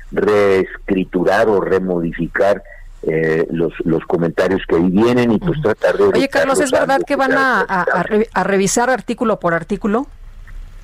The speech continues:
Speaker 1: Así, así es. Este, la idea es esa, desde hoy en la mañana estamos en, en sesión y, y bueno, pues esperemos que habrá artículos en los que estamos todos cien por ciento de acuerdo todos y bueno, pues ese es mi, lo, lo, lo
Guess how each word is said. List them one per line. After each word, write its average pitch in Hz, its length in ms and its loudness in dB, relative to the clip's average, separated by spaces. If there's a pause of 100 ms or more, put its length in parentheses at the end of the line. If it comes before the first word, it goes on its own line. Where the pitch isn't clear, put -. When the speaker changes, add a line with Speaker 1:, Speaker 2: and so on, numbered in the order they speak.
(160)
Speaker 1:
Así, 202 300 0 (180)
así 98 340 0
es. 92 100 2 (160)
Este, 78 720 -2 (440)
la 87 260 2
idea 87 320 4
es 101 140 2
esa, 127 440 2
desde 87 240 -6
hoy 95 140 2
en 95 80 0
la 90 80 -2
mañana 90 340 -4
estamos 87 440 -4
en, - 640 -10
en - 60 -12 (100)
sesión 127 460 0 (520)
y, 82 540 2
y 85 100 0
bueno, 98 220 0
pues 104 220 -6
esperemos 90 480 0 (100)
que 78 180 -2 (440)
habrá 87 240 2
artículos 92 520 -2
en 78 120 -4
los 73 120 -6
que 151 100 -4
estamos 85 380 -2
todos 76 200 -2
cien 87 160 0
por 78 160 -4
ciento 92 240 0
de 90 80 4
acuerdo 85 340 0
todos 113 460 4
y 92 40 -4
bueno, 76 300 -2
pues 78 140 -4
ese 78 80 -6
es 71 60 -6
mi, 71 260 -6 (420)
lo, 69 160 0
lo, 71 360 -2
lo - 100 -4